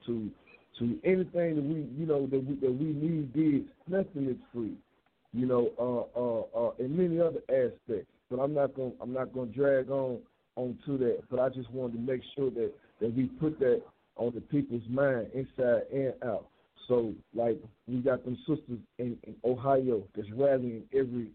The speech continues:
every week. We should be able to do the same thing in each one of these st-, states and start organizing little teams to do the same thing. And, and it's gonna take somebody to administrate, to keep all of them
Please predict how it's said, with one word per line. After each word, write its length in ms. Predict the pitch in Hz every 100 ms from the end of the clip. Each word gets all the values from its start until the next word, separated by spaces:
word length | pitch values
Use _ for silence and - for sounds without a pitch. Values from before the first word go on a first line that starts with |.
| -
every 280 | 135 123 120
week. 280 | 131 139 - _ _ _ _ _ _ -
We 100 | 127 -
should 220 | 117 127
be 100 | 135
able 180 | 123 120
to 60 |
do 140 | 131 135
the 120 | 117 -
same 320 | 143 143 131
thing 400 | - 156 143 117 - _
in 100 | - 120
each 200 | 151 143
one 200 | 131 156
of 60 | 143
these 180 | 127 123 -
st-, 180 | 123 104 - -
states 280 | - 127 95 - _ _ _ -
and 120 | 110 -
start 300 | 139 123 -
organizing 680 | 147 156 135 135 127 123 123
little 180 | 131 -
teams 300 | - 156 139 110
to 60 |
do 180 | 107 120
the 120 | 104 104 -
same 280 | 143 135
thing. 400 | - 147 139 110 - _ _ -
And, 320 | 123 120 104 92 _ _ _ -
and 140 | 135
it's 120 | 139
gonna 200 | - 135 -
take 180 | 151 135 -
somebody 480 | 143 139 143 139 127 -
to 140 | 139 117
administrate, 840 | 131 127 151 190 156 - 156 127 101 _ -
to 60 | 123 -
keep 200 | 180 -
all 240 | - 147 147
of 80 |
them 160 | 147 151